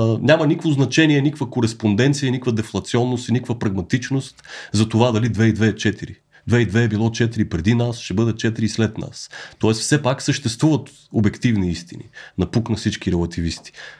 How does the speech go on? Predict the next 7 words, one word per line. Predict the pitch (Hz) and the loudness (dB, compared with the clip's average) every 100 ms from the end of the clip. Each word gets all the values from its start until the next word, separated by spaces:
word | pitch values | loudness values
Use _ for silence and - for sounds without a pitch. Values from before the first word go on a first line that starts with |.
| _ - | _ -2
Математическите | 190 202 190 147 147 143 117 120 | 2 2 2 2 0 -2 -2 0
истини | 117 135 123 | 0 2 2
до | 87 135 | 4 4
една | 127 98 104 92 - _ _ _ _ _ _ - | 4 2 0 0 -8 _ _ _ _ _ _ -4
са | - | 0
обективни. | 92 95 - 113 80 - _ _ _ _ _ _ _ | 0 0 0 0 0 -8 _ _ _ _ _ _ _
И | 190 | -2